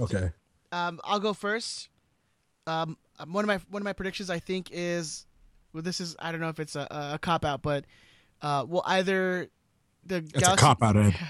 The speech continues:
Speaker 2: <laughs> the Galaxy will either squeak into the, so why did I say that so weird? Uh, they'll <laughs> either squeak into the
Speaker 1: <laughs>
Speaker 2: playoffs or be the top three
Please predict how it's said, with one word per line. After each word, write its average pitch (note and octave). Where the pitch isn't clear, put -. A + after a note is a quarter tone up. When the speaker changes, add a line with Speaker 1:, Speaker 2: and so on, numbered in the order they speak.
Speaker 2:
<laughs> -
the F3+
Galaxy A3
will A3
either F#3+
squeak A3+
into A3
the, G#3
so -
why C#3
did D3+
I D3+
say D3+
that C#3
so D3
weird? F3
Uh, E3
they'll F#3
<laughs> -
either A3+
squeak -
into A3
the G3+
Speaker 1:
<laughs> -
Speaker 2:
playoffs F#3
or F#3
be F#3+
the F3
top F3+
three E3+